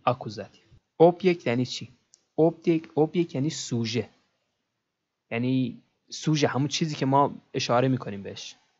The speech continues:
اون می‌شه اوبجکت. میگه نود درصد از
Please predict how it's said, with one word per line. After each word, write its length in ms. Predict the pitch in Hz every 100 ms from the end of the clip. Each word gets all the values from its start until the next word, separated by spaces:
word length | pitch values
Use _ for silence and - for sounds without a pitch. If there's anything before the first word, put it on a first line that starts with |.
| _ _
اون 120 | - 143
می‌شه 200 | 135 -
اوبجکت. 640 | 123 113 107 101 - - - _ _ _ _ _ _ _ _ _ _ - - _ _ _ _ _ _ _ _ -
میگه 340 | 147 185 202
نود 340 | 196 175 190 190
درصد 440 | 196 185 196 180
از 420 | 175 170 151 -